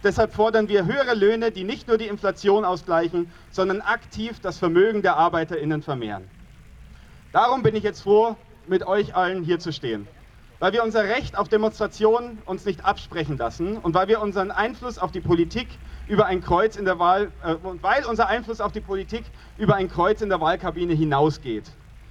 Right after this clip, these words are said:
Weil Krisenspartipps auf individueller Ebene lächerlich sind, wenn das aktuelle System die ganzen Krisen erst auslöst.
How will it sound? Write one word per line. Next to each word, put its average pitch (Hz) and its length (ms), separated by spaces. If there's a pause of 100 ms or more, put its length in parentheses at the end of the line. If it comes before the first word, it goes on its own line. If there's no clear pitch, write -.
(220)
Weil 185 140
Krisenspartipps 202 920
auf 160 180
individueller 233 680
Ebene 226 320
lächerlich 226 580
sind, 151 300
wenn 175 120
das 185 140
aktuelle 208 460
System 214 560 (240)
die 226 80
ganzen 220 340
Krisen 208 340
erst 185 200
auslöst. 143 640